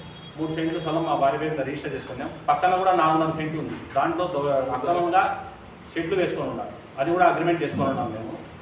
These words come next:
వాళ్ళు చెప్పేది మాది ఇరవై సెంట్లు ఉంది, ఇరవై సెంట్లు అక్కడ సైటే లేదు. వీళ్ళు already గతంలో కూడా వేరే వాళ్ళ మీదకి ఇట్టే కోర్టుకు పోయినారు, లోయర్ కోర్టులో, హైకోర్టులో, సుప్రీంకోర్టులో కూడా ఓడిపోయినారు. వాళ్ళ దగ్గరనే మళ్ళా వాళ్ళ బినామీ మల్లి అనే అతను ఉన్నాడు, అతని పేరు మీద పెట్టి రిజిస్టర్ చేసుకొని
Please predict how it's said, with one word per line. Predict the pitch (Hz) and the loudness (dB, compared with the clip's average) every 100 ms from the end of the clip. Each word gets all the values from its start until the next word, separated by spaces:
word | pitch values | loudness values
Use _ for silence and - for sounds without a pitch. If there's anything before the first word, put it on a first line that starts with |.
| - - - | -18 -6 2
వాళ్ళు | 147 156 | 4 6
చెప్పేది | 156 160 160 | 4 4 2
మాది | 160 147 143 | 4 4 2
ఇరవై | 151 151 | 0 0
సెంట్లు | 156 - 127 | 2 4 4
ఉంది, | - 135 | 4 4
ఇరవై | - - | 4 2
సెంట్లు | - 156 156 | 0 0 0
అక్కడ | 139 | -2
సైటే | - - 156 | -2 -2 -2
లేదు. | 139 131 - - - - - - - - - 127 | -2 -4 -6 -10 -14 -18 -20 -20 -20 -20 -12 -4
వీళ్ళు | 143 | 2
already | 139 147 160 160 180 - - - | 6 6 4 2 0 -2 -8 -4
గతంలో | - 160 160 165 160 | -2 0 2 2 4
కూడా | 165 170 | 6 8
వేరే | 143 147 | 6 2
వాళ్ళ | 160 156 | 2 2
మీదకి | 156 156 147 | 0 -2 -4
ఇట్టే | 156 156 | -6 -4
కోర్టుకు | 147 147 139 | -2 -2 -4
పోయినారు, | 135 127 135 147 - - - - - - - - - - - 110 | -4 -4 -4 -8 -12 -16 -20 -20 -20 -20 -20 -20 -20 -20 -12 -4
లోయర్ | 139 165 156 | 0 2 2
కోర్టులో, | 156 - 156 165 - - - - | 2 2 2 0 -2 -6 -12 -4
హైకోర్టులో, | 139 143 156 151 156 160 | -4 -2 -2 -2 -2 -4
సుప్రీంకోర్టులో | 151 - 165 151 151 | -4 -2 -2 0 0
కూడా | 151 143 | 0 0
ఓడిపోయినారు. | 135 135 135 - - - - - - - | -2 -4 -4 -4 -6 -14 -20 -20 -14 0
వాళ్ళ | 143 160 | 2 2
దగ్గరనే | 160 160 165 165 160 | 0 0 2 2 2
మళ్ళా | 143 147 165 | 2 2 4
వాళ్ళ | 147 143 135 | 4 4 2
బినామీ | 139 156 160 147 | 0 0 0 2
మల్లి | 131 139 156 | 0 -2 -2
అనే | 147 | 0
అతను | 135 131 127 | -2 -4 -8
ఉన్నాడు, | 127 123 135 | -6 -4 -2
అతని | 131 135 139 135 | -4 -2 -4 -4
పేరు | 127 139 139 | -6 -8 -6
మీద | 147 | -6
పెట్టి | 131 - - - 147 | -6 -8 -12 -10 -8
రిజిస్టర్ | 156 147 131 | -6 -4 -4
చేసుకొని | 131 131 131 | -6 -6 -8